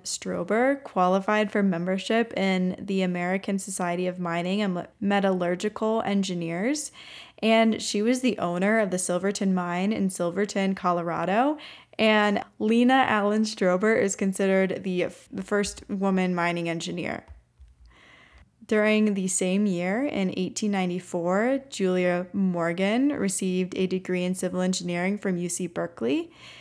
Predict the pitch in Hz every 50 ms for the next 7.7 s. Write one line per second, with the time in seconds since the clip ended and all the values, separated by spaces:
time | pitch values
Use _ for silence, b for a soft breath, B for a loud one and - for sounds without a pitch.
0 | B B B B B B B - 226 226 226 220 220 214 - - - - - 233
1 | 233 254 302 311 277 247 233 240 233 226 - 220 220 214 196 202 180 175 175 185
2 | 196 196 - 196 190 190 180 185 180 175 175 180 190 - - - - - - 190
3 | 185 180 196 214 220 233 220 240 233 233 233 233 226 220 208 196 - - 190 -
4 | - 175 175 185 180 175 165 165 175 185 185 190 - 190 190 190 190 185 190 185
5 | 175 160 170 180 - - 190 190 190 196 214 240 247 254 - 202 185 170 170 170
6 | - 208 202 190 202 196 202 202 - - 180 180 180 180 180 - 185 175 170 175
7 | - - - 165 165 175 175 180 208 233 262 285 294 285